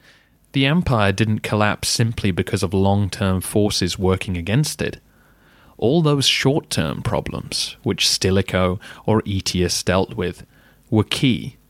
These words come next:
to the way things turned out. If the lesson we take from this is that a key battle or leader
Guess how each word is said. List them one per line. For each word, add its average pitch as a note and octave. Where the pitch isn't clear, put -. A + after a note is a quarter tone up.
to -
the G#2
way F2+
things F2+
turned F2+
out. F#2
If E3+
the C#3+
lesson C#3+
we C3
take -
from F#2
this E2
is -
that G2
a F#2+
key C#3+
battle F2+
or G2
leader F#2+